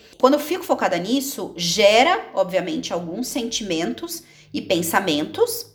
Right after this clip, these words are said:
sobre essa situação que eu estou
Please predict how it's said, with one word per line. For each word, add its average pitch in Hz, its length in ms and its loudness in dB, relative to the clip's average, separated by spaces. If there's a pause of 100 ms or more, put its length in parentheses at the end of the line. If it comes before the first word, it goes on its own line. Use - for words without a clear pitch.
(160)
sobre 175 580 -4
essa 180 220 -4
situação 190 920 0 (260)
que - 80 -8
eu 170 80 -4
estou 165 580 -6